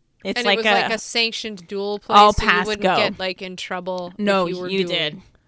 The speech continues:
Speaker 1: You couldn't go there. You'd have to go late at night. You weren't allowed
Speaker 2: Oh.
Speaker 1: to. But if you,
Speaker 2: Oh.
Speaker 1: it's kinda like Vikings. If you, like, die an honorable death, go to Valhalla. If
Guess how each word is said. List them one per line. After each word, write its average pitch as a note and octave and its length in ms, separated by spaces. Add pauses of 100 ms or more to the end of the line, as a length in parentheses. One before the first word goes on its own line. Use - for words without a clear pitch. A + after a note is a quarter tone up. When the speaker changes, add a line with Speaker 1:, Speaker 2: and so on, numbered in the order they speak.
(220)
Speaker 1:
You G#3 140
couldn't G#3+ 320
go F#3 180
there. E3+ 180
You'd G3 220
have G3+ 140
to G3 100
go F3+ 160
late F3 180
at D3 80
night. D3+ 300 (440)
You F#3 160
weren't G3+ 240
allowed C4+ 300
Speaker 2:
Oh. F3 40 (180)
Speaker 1:
to. - 40 (280)
But G#3 160
if - 60
you, G#3 60 (220)
Speaker 2:
Oh. F3+ 100
Speaker 1:
it's A3+ 140
kinda C#4+ 240
like B3+ 320 (380)
Vikings. G#3 540
If G#3 200
you, G3+ 140
like, F3+ 340 (440)
die G#3 220
an G3+ 80
honorable G3 400
death, F#3 340
go F#3 160
to F#3 80
Valhalla. F#3 680
If - 20